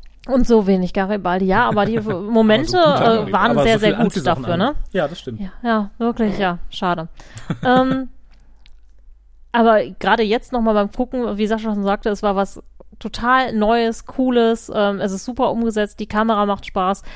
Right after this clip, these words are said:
Speaker 1: und dass man das einfach mitten in der Serie so ausprobiert hat. Also es machen auch heute andere Serien viel schlechter, dass man dann in der Kamera nicht so den Unterschied bemerkt und so. Und hier ist es ganz, ganz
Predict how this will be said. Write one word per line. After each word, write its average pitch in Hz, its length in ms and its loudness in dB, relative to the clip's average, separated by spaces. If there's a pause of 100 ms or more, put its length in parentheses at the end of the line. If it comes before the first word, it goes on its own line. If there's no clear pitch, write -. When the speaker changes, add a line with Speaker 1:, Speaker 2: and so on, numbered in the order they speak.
(200)
Speaker 1:
und 220 140 -2
dass 233 140 2
man 240 80 0
das 202 100 -2
einfach 208 260 -2
mitten 240 260 0
in 208 60 -4
der 196 120 2
Serie 208 280 0
so 185 140 -2
ausprobiert 190 440 0
hat. 180 60 -2
Also 190 160 0
es 196 100 -6
machen 214 220 0
auch 175 180 -4
heute 330 400 2 (400)
andere 277 420 2
Serien 240 520 2 (200)
viel 202 400 0
schlechter, 175 640 -2
dass 202 160 0
man 202 160 0
dann 190 100 2
in 202 80 -2
der 202 100 2
Kamera 233 360 2
nicht 220 120 2
so 233 80 0
den 220 140 4
Unterschied 226 480 2
bemerkt 202 460 2
und 208 120 -4
so. 208 100 -2
Und 196 120 -2
hier 240 200 2
ist 214 80 -2
es 202 160 -6
ganz, 196 320 -2
ganz 185 480 -6